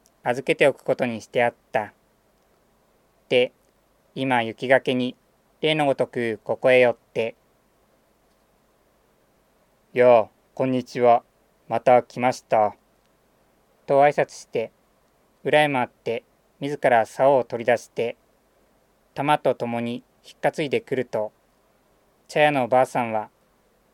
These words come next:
「お楽しみなさいまし。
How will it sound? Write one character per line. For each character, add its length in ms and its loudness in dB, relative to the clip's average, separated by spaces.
「お 160 -8
楽 300 -2
し 220 -10
み 200 -4
な 180 -2
さ 260 -2
い 100 -4
ま 180 -2
し。 400 -8